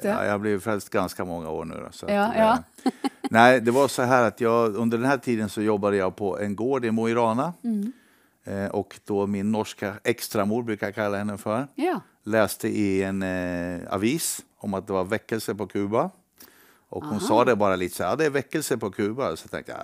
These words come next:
Speaker 2: jag tänkte, "Ja, det var ju trevligt." Det var ju ingen mer jag tänkte på det.
Speaker 1: <laughs>
Speaker 2: Och den här gården då i Mo i Rana fungerar lite som en resepunkt för många predikanter.
Speaker 1: Ja.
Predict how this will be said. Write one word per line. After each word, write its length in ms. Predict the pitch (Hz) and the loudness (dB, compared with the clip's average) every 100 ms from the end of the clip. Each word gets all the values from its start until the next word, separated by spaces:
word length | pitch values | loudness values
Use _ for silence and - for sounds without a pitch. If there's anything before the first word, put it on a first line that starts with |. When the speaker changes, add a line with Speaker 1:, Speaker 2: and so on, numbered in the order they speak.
| - | -10
Speaker 2:
jag 80 | |
tänkte, 260 | - 196 - | -10 -10 -8
"Ja, 180 | 85 104 | -4 -2
det 100 | 95 | -2
var 120 | 160 | -4
ju 60 | 240 | -6
trevligt." 460 | - 78 76 - - | -6 -6 -8 -12 -16
Det 180 | - 101 | -14 -10
var 200 | 113 143 | -10 -8
ju 120 | 120 | -6
ingen 240 | 107 101 95 | -4 -4 -2
mer 140 | 101 | -2
jag 120 | 95 | -2
tänkte 280 | - 95 87 | -2 -6 -6
på 100 | 87 | -6
det. 200 | 120 170 - _ - | -2 -2 -2 _ -10
Speaker 1:
<laughs> 140 | 208 214 208 - _ _ - | -6 -2 -4 -6 _ _ -6
Speaker 2:
Och 100 | 104 | -4
den 120 | 107 101 | -2 2
här 160 | 135 | 2
gården 420 | 131 127 156 143 | 4 6 6 6
då 240 | 98 90 92 | 2 2 2
i 60 | |
Mo 180 | 98 95 | 2 2
i 40 | 98 | 2
Rana 260 | 95 92 | 2 0
fungerar 420 | 90 113 101 113 | -2 -4 2 2
lite 280 | 110 98 - | 2 0 -6
som 160 | 95 95 | -6 -4
en 100 | 95 | 0
resepunkt 640 | 120 95 104 90 139 120 | 0 0 -2 0 0 0
för 80 | 107 | -4
många 320 | 98 95 95 | -4 -2 -4
predikanter. 680 | 92 107 117 156 165 117 73 - _ _ - | -2 -2 2 0 0 -6 -12 -14 _ _ -10
Speaker 1:
Ja. 180 | 320 | -8